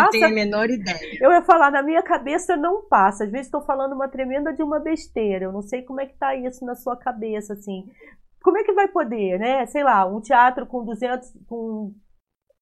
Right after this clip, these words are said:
Speaker 2: o
Speaker 1: É,
Speaker 2: Caltrim
Speaker 1: vai ter que
Speaker 2: Club
Speaker 1: ser um
Speaker 2: são
Speaker 1: público
Speaker 2: quantos?
Speaker 1: menor, né, Sheila?
Speaker 2: O Caltrim Club são quantos lugares? Você sabe?
Speaker 1: Duzentos e quarenta e dois lugares.
Speaker 2: Então, duzentos e quarenta e dois,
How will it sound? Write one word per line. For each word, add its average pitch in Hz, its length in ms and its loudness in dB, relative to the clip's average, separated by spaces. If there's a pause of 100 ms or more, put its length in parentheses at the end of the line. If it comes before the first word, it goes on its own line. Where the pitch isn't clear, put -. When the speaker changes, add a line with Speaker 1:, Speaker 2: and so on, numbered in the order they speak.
(140)
Speaker 2:
o 240 380 -2
Speaker 1:
É, - 20 -10
Speaker 2:
Caltrim 294 300 2
Speaker 1:
vai 269 80 -4
ter 277 60 0
que - 20 -
Speaker 2:
Club 349 100 4
Speaker 1:
ser - 80 0
um 277 60 -2
Speaker 2:
são 330 160 4
Speaker 1:
público 247 260 2
Speaker 2:
quantos? 262 180 0
Speaker 1:
menor, 262 360 -2
né, 233 160 -6
Sheila? 180 380 -10
Speaker 2:
O 214 60 -6
Caltrim 240 440 0
Club 247 220 -8
são 233 180 -8
quantos 247 240 -6
lugares? 156 580 -8 (380)
Você 175 160 -20
sabe? 208 160 -4
Speaker 1:
Duzentos 240 380 -4
e - 80 -8
quarenta 226 340 -4
e 214 60 2
dois 165 300 -8
lugares. 156 400 -18
Speaker 2:
Então, 185 340 -4
duzentos 233 360 -2
e 247 60 -12
quarenta 247 400 -2
e 220 60 -4
dois, 190 520 -4